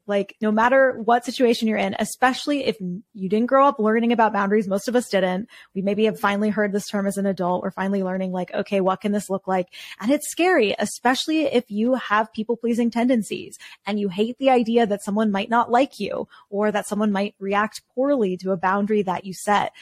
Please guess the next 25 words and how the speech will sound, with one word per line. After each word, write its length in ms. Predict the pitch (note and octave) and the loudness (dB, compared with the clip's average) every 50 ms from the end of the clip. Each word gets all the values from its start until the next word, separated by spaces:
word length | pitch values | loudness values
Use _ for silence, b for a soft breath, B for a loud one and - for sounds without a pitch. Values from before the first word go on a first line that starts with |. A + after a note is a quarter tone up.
| B B B B | B B B B
That's 220 | - G3+ G#3 - - | -2 -2 -2 0 0
why 120 | A3 G#3 | 0 0
this 180 | G3 G3+ - G#3 | 0 -2 -6 -6
is 80 | F#3 | -6
something 240 | - G3+ F3+ G3 F3+ | -6 -6 -6 -4 -6
that 80 | F3+ - | -4 -4
I 80 | F#3+ | -6
call 200 | - - G3 F#3 | -4 -2 -2 -4
a 60 | F3+ | -4
courage 400 | - _ - A3 A3 A3 G#3+ - | -4 _ 0 0 0 0 0 -4
practice, 440 | - G#3+ - - _ - - - - | -8 -10 -10 -10 _ -10 -10 -10 -10
'cause 160 | - - F3 | -16 -16 -18
it's 180 | G3+ - - _ | -18 -20 -10 _
really 200 | G#3+ G3+ A3+ G#3+ | -2 0 0 0
difficult 420 | G#3 G#3+ - G#3 - - F#3 - | 0 -2 -4 -4 -10 -10 -10 -10
to 80 | - F#3 | -10 -2
do 180 | - G#3 G#3+ F#3+ | 0 2 2 2
and 100 | F#3 - | 0 -6
it 80 | - | -8
takes 240 | - G3 F#3 - - | -6 -6 -6 -6 -2
a 60 | G3 | -2
lot 160 | G3 F#3+ F3+ | 0 0 0
of 100 | F3+ - | -2 -6
courage 440 | - - F3+ G3 G3+ F3+ - - - | -6 -4 -4 -2 -2 -4 -6 -10 -6
to 280 | - G3 F3+ F3 E3+ | -4 -2 -2 -2 -4